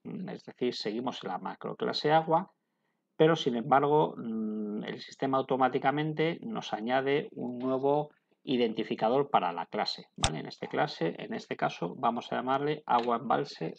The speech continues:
dos. Y vamos a generar otra, eh, otro roi en el embalse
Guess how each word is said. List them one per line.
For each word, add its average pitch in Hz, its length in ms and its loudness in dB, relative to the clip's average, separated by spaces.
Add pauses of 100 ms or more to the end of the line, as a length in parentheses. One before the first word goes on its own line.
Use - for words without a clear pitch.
dos. - 540 -4 (580)
Y 139 120 -2
vamos 151 300 2
a 160 60 0
generar 139 640 2
otra, 110 680 2
eh, 98 880 -4
otro 120 320 0
roi 180 420 2 (460)
en 113 180 -2
el 107 140 0
embalse 156 680 2